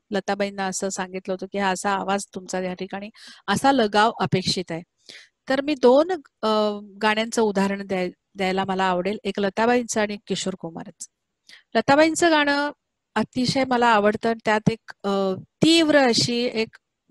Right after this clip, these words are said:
जहाल भावना आहे की "जब भी जी चाहे नई दुनिया बसा लेते हैं लोग." साहिरजींचं काव्य आहे.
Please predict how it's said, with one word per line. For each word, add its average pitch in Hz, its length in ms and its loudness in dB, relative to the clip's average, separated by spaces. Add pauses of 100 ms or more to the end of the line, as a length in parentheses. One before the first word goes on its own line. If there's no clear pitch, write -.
(100)
जहाल 214 540 2
भावना 196 400 0
आहे 185 160 -4 (840)
की 302 320 -2 (500)
"जब 240 260 2
भी 285 140 6
जी 233 200 -2
चाहे 196 460 -2
नई 196 260 -8
दुनिया 185 400 -6
बसा 180 360 -6
लेते 175 300 -10
हैं 170 200 -12
लोग." 180 200 -10 (300)
साहिरजींचं 190 640 -4
काव्य 180 260 -6
आहे. - 80 -12